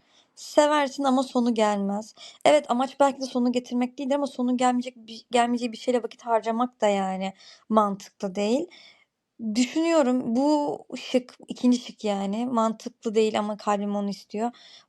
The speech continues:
Bu çıtır heyecan hissettiğin o yirmili yaşların başı lise döneminde falan olabilecek bir şey bence. Yetişkinlik döneminde sana mantıklı gelmeyen bir şeyi sürdüremezsin.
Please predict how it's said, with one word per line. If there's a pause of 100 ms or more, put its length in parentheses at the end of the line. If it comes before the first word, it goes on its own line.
Bu
çıtır
heyecan
hissettiğin
o
yirmili
yaşların
başı
lise
döneminde
falan
olabilecek
bir
şey
bence. (360)
Yetişkinlik
döneminde
sana
mantıklı
gelmeyen
bir
şeyi
sürdüremezsin.